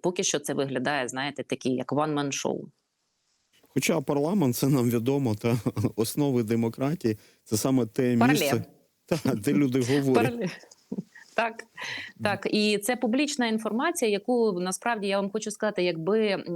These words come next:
Speaker 1: хтось пояснив програму У З три тисячі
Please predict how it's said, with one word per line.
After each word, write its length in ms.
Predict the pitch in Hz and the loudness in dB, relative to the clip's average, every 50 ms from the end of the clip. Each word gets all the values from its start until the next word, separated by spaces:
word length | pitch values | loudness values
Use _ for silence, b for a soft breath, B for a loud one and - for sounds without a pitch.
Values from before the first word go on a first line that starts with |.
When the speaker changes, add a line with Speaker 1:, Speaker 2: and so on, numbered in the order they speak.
| 170 | -8
Speaker 1:
хтось 400 | 170 - _ - - 214 214 214 | -8 -12 _ -4 -4 -2 -2 -4
пояснив 540 | - - 202 196 196 - - 190 196 175 175 | -4 -2 -2 -2 -2 -2 -2 -4 -4 -4 -2
програму 560 | - 180 180 175 180 190 180 180 175 170 147 104 | -2 -2 -2 0 -2 -2 -2 -2 -2 -2 -2 -2
У 80 | 175 | -2
З 180 | 165 165 185 175 | 0 0 0 -2
три 180 | 175 180 170 | -2 -4 -6
тисячі 640 | 165 - 196 185 175 - 170 147 - - 165 160 151 | -4 -4 -2 -4 -2 -2 -2 -4 -4 -2 -2 -2 -4